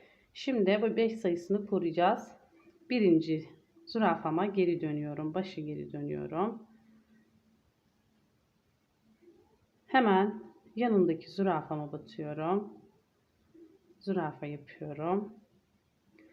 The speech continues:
Şöyle ortadaki zürafama batıyorum.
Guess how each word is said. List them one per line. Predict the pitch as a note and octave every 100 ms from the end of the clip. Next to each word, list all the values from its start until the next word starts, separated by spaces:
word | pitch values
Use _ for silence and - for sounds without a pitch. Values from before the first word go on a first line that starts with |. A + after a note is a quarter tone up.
| _ _ _ _ _
Şöyle | - A#3+ F#3+
ortadaki | - G#3+ G#3+ G3 F3 - - F3+ G#3 - - _ _ _ _ _ _ _ _ _ _ _
zürafama | - G#3 E3+ - D#3 D3+
batıyorum. | D3 - - D3+ D3 D#3+ G3+ A3